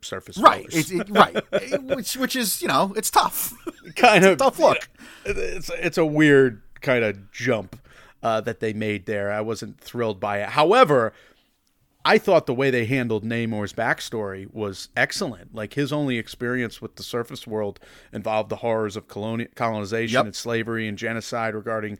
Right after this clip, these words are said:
Speaker 1: his Mayan people. He fights it in the scene that we, we get glimpses of that. I, and it, it's understandable that he would hi-, hide his people and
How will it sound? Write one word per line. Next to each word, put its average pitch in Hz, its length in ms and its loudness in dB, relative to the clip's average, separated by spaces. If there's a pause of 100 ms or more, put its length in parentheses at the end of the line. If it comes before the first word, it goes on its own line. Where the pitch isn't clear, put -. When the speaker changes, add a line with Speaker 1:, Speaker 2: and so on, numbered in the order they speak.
(260)
Speaker 1:
his 113 200 -4
Mayan 110 320 -4
people. 127 680 0 (1040)
He 110 180 -8
fights 127 460 0
it 120 260 -2
in 113 180 -4
the 98 80 -6
scene 127 500 -4
that 117 160 -8
we, 117 200 -6
we 107 160 -10
get 104 180 -8
glimpses 127 440 -4
of 107 120 -6
that. 113 400 2 (880)
I, 113 100 -4
and 123 260 -6
it, - 120 -14
it's 117 480 -6
understandable 131 720 0
that 107 160 -2
he 127 120 -2
would 110 160 -2
hi-, 117 260 -4
hide 117 320 0
his 113 220 -4
people 123 540 -4
and 107 480 -6